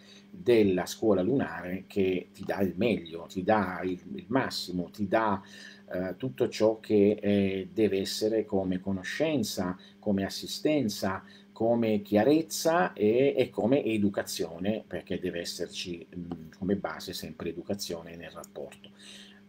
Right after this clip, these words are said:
Diverse persone, mm, sono sincero, diverse persone si sono ritirate da qualche corso perché hanno detto: "Funziona."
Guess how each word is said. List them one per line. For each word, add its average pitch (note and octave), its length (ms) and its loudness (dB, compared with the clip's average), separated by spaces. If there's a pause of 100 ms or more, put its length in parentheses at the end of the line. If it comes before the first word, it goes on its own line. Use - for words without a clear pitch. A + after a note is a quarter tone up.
(160)
Diverse G3 400 8
persone, G3+ 760 8
mm, C#3 180 2
sono B2 180 0
sincero, A#2+ 640 8
diverse C3+ 320 4
persone E3 500 2
si G#2+ 140 -6
sono G#2+ 300 0
ritirate G#2+ 840 2
da G2+ 320 0
qualche G2 500 -2
corso A#2+ 520 0
perché G#2 320 -2
hanno B2 120 0
detto: - 220 -2
"Funziona." - 560 -4